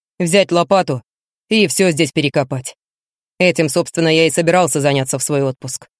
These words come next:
«А если ничего не найдешь?» тихо спросила я. «Значит, буду искать другое подходящее место. Что еще мне остается?» Он смотрел как-то странно, словно собираясь еще что-то сказать,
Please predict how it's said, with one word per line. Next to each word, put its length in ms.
«А 180
если 360
ничего 340
не 140
найдешь?» 560
тихо 260
спросила 380
я. 260
«Значит, 420
буду 220
искать 280
другое 360
подходящее 640
место. 380
Что 300
еще 260
мне 160
остается?» 560
Он 200
смотрел 440
как-то 320
странно, 500
словно 300
собираясь 500
еще 320
что-то 280
сказать, 460